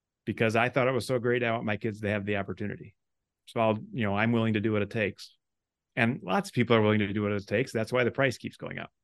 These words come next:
You know, they raise the prices and parents figure it out. So they raise the prices again and parents still figured it out.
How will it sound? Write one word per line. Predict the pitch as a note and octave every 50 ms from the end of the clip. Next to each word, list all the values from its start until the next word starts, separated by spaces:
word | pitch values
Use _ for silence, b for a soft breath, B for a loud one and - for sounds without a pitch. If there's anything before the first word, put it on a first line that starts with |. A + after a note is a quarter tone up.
| _ _ _ _ _ _ _ _ _ _ _ _
You | - A#2
know, | G2+ G2
they | G2 G2+
raise | G2+ G#2 G#2+ G2+
the | A2 G#2
prices | - A#2 A#2 A#2 A#2 C#3 D3+ C#3
and | C3 A2 F#2
parents | G2 G2+ G#2+ A2 G2+ -
figure | - A#2+ A2 A2+
it | A#2+
out. | C#3 C#3 - - _
So | - - G#2+
they | G#2 G2
raise | G#2+ G#2+ G#2+ A2
the | A2
prices | - B2 A#2+ A#2 A#2 C3+ A#2+ A#2+
again | B2+ C3 D#3 C#3+ G#2
and | F#2 - G#2+ G2+
parents | G#2 A2+ A2+ G#2+ -
still | - D3 C#3+
figured | B2+ - A#2+ A2 G#2 G2 G2
it | F#2 F#2
out. | F#2 - -